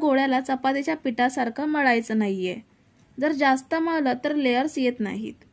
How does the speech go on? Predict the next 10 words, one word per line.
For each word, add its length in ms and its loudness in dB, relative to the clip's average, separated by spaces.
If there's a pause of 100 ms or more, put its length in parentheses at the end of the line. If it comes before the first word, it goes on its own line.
(1200)
आता 220 0
यावर 360 12
झाकण 440 6
ठेवून 280 2
दहा 300 0
मिनिटे 460 2
पीठ 160 -4
सेट 300 -4
करायला 420 2
ठेवूयात, 360 -4